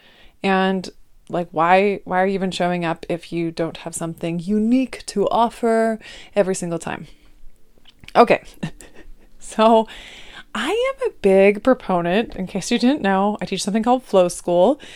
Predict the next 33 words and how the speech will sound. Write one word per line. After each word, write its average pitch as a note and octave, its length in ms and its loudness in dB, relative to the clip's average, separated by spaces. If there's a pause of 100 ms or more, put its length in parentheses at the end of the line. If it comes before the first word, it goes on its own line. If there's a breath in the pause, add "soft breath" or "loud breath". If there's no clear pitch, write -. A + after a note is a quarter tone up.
(160 loud breath)
where - 80 -2
I F#3 40 -2
talk F#3 180 0
about F#3+ 160 0
creative F3 320 -6
sequencing. G3+ 800 -2
I C4+ 420 0
am G3 680 0 (160)
kind F#3+ 260 -4
of G3+ 80 -2
a A#3 60 2
nerd E3 460 -6 (200)
when - 140 -8
it - 80 -14
comes - 240 -10
to - 100 -6
that. F#3+ 400 -2 (640 loud breath)
And F3+ 340 0
at F#3 140 0
this F3+ 220 -4
moment, F3 280 -2
I F3 60 -2
have E3+ 240 -4
a, E3+ 320 6 (180)
a E3 360 0
online A#3 360 6
flow F#3+ 180 6
school F#3 380 2
that B3 100 -2
is F3 180 -2
going F3 180 -4
to - 80 -14
begin F3 360 -4